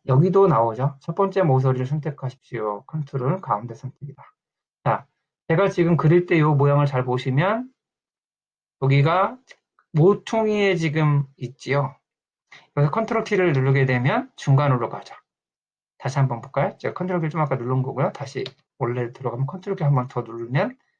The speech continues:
원래대로 들어가죠. 자, 컨트롤 키를 누르니까 가운데부터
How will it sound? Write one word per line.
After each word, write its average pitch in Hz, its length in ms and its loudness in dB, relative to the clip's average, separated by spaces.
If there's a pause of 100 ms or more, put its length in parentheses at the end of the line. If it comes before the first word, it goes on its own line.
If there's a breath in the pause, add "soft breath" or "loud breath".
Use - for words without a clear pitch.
(240)
원래대로 117 320 -2
들어가죠. 110 640 -4 (680)
자, - 140 -8
컨트롤 190 320 -4
키를 185 140 0
누르니까 135 300 2
가운데부터 185 1200 0